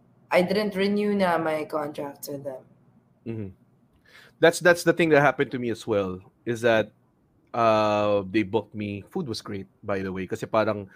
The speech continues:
Speaker 2: steakhouse yun ng hotel na yun eh.
Speaker 1: Mm-hmm.
Speaker 2: So, and, pero man, sobrang vile ng mga tao.
Speaker 1: Mm-hmm.
Speaker 2: Uh, sometimes they're foreigners and then nainis sila pa nag-Tagalog ka. And yun yung mga usual na nandun,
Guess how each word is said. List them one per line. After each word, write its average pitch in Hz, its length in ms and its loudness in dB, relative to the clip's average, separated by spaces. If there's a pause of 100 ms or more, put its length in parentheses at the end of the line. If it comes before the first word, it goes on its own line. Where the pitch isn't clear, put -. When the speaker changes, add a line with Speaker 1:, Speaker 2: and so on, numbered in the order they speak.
(340)
Speaker 2:
steakhouse 117 640 -2
yun 104 100 -6
ng 101 80 -8
hotel 98 300 -6
na 95 160 -6
yun 95 180 -8
eh. 87 120 -18 (420)
Speaker 1:
Mm-hmm. 180 120 -8
Speaker 2:
So, - 200 -4 (1000)
and, 107 400 -6 (720)
pero 170 340 0
man, 156 460 -2
sobrang 147 380 -2
vile 135 440 4
ng 143 180 -4 (340)
mga 120 260 -6
tao. 101 480 0 (540)
Speaker 1:
Mm-hmm. 143 240 -6
Speaker 2:
Uh, 107 480 0 (480)
sometimes 117 440 -4
they're 113 160 -4
foreigners 117 600 2
and 104 80 -10
then 101 120 -6
nainis 110 280 -6
sila 120 160 0
pa - 80 -6
nag-Tagalog 101 640 -4
ka. 101 240 -4 (1200)
And 104 220 -6
yun 113 240 -4
yung 117 120 -2
mga 110 200 -2
usual 110 320 -2
na 107 80 -2
nandun, 98 480 -6